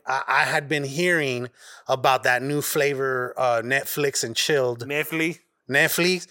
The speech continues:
Speaker 1: and Chilled by Ben and Jerry. So I got a thing of that. And that shit was fire, man. It is peanut butter ice cream with sweet and salty pretzel swirls and fudge brownies. I mean, and, and you know what I loved about it was, like I said,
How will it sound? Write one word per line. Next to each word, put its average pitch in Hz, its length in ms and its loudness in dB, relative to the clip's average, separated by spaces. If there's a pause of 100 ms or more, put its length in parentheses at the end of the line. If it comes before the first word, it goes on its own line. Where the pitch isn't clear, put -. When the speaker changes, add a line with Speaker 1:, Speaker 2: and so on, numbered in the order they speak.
(340)
Speaker 1:
and 143 200 -2
Chilled 165 380 2
by 127 140 4
Ben 139 200 0
and 139 120 -4
Jerry. 131 340 2
So 123 180 0
I 117 100 2
got 131 180 0
a 131 40 -10
thing 139 200 -4
of 123 80 -4
that. 117 200 0
And 110 100 -6
that 165 140 0
shit 180 160 0
was 131 120 -4
fire, 139 880 2
man. 117 240 -4
It 135 200 0
is 127 300 -2 (580)
peanut 214 280 -2
butter 170 200 4
ice 143 240 4
cream 139 420 -4
with 127 220 -2
sweet 165 480 2
and 135 140 -2
salty 147 400 2
pretzel 143 400 0
swirls 117 500 0 (400)
and 123 220 0
fudge 135 400 2
brownies. 113 520 0 (440)
I 139 80 0
mean, 127 360 0 (100)
and, 143 140 -2
and 160 280 2
you 175 140 0
know 202 120 4
what 185 100 4
I 170 40 6
loved 165 240 2
about 160 240 2
it 147 100 0
was, 131 300 0
like 127 100 0
I 127 80 0
said, 127 300 0